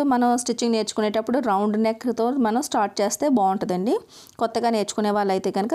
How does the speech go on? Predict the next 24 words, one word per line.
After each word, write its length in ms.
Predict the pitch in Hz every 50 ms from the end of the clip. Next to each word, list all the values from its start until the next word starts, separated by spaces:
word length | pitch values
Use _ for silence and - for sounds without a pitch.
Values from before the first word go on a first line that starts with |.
| 349 294
రౌండ్ 240 | 226 208 208 202 190 190
నెక్ని 280 | 190 185 - - 233 277 330 285
ముందు 220 | 226 208 214 262 359 392 - - _ _ _ _ _ _ _ _ _ _ _ _ _ _ _ _ _ _ _ _ _ _ _ _ _ _ _ _ - -
ట్రై 120 | - - 196 190 -
చేయండి. 360 | 180 175 165 156 160 160 165 190 - - - - - -
ఇది 60 | 240 -
చూసే 160 | 247 254 269 254 -
షోల్డర్ 340 | 240 214 214 220 247 262 254
వచ్చేసి 240 | 233 - - - - 226
నేను 140 | 220 247 247 - 220
ఆరు 120 | 226 226 226 208
ఇంచీలు 240 | 202 - 247 233 254 240
తీసుకున్నానండి. 680 | 190 185 - - 202 196 190 190 196 196 202 208 247 359 453 - _ - - - - - - -
అది 120 | 254 254 269 247
మీ 100 | 240 240 269 311 -
సైజుని 360 | 269 233 233 240 262 269 269 247
బట్టి 220 | 233 220 226 269 269 302
మీరు 160 | 277 269 262 214 202
డ్రెస్ 180 | 196 202 - -
కటింగ్ 280 | 220 226 233 220 226 214 202
వస్తే 220 | 208 - - 202 202
కనుక 200 | 202 202 220 247 330 427 - - - - 240 247
ఆరు 140 | 240 233 226 220
ఇంచీలేమో 420 | 226 226 - 247 233 220 254 320